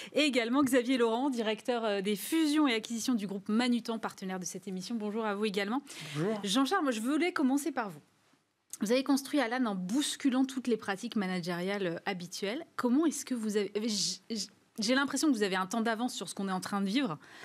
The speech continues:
Speaker 1: Euh, comment est-ce que vous avez fait et est-ce que vous pouvez nous raconter en gros en quoi ça consiste ?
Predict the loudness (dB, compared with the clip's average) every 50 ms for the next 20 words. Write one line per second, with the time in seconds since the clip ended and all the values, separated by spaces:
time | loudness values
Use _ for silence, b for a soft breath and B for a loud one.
0 | B B B B B B -4 -2 0 2 2 2 0 0 2 4 4 6 6 4
1 | 2 0 0 0 2 2 2 2 2 2 0 0 0 0 0 2 2 2 2 0
2 | 0 -2 -4 -4 -2 0 2 2 2 2 2 0 -2 -2 -2 -2 -2 -2 0 0
3 | 0 0 0 0 -2 -2 -2 -2 -2 -4 -4 -4 -4 -4 -4 -4 -6 -6 -6 -10
4 | -12 -14 -16